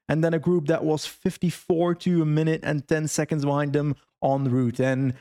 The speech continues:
I reckon Almeida was in the second group, but for the rest, I don't really know where other riders were during that echelon section because, well,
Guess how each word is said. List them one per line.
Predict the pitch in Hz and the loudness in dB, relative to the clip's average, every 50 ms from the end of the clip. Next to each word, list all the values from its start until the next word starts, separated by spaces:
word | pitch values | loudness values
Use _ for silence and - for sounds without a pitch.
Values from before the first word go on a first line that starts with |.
| _ _ - | _ _ -2
I | 135 | -2
reckon | 151 156 - 165 | 0 0 0 0
Almeida | 151 143 147 151 165 170 175 | 0 0 0 0 2 2 2
was | 175 165 156 | 2 2 0
in | 165 | 0
the | 160 139 | 0 0
second | - 190 175 - 202 196 | 0 -2 -2 -2 -2 -2
group, | 165 185 196 208 208 - - _ - | 0 0 0 0 -2 -4 -8 _ -6
but | 165 | -6
for | - - 160 | -4 -2 0
the | 156 151 | 0 2
rest, | 151 156 - - 156 | 0 0 0 0 0
I | |
don't | 147 151 156 | 0 2 0
really | 156 147 147 | 0 0 0
know | 143 143 143 | 0 0 0
where | 139 131 135 143 | 2 2 0 0
other | - - 139 139 139 | 0 0 0 0 0
riders | 131 135 127 131 131 123 110 | 2 2 2 2 0 0 0
were | 120 131 131 131 127 - - _ _ _ _ - | 0 0 2 0 0 -4 -8 _ _ _ _ -2
during | 143 143 139 | 0 2 2
that | 131 123 - | 0 0 0
echelon | - 131 - 147 143 127 127 123 | -2 -2 0 0 0 0 0 0
section | - 139 127 123 - 143 127 | 0 -2 -2 -2 -2 -2 -2
because, | 123 120 139 127 117 123 | 0 0 0 -2 0 0
well, | 127 120 113 107 110 - | 0 0 0 -2 -6 -10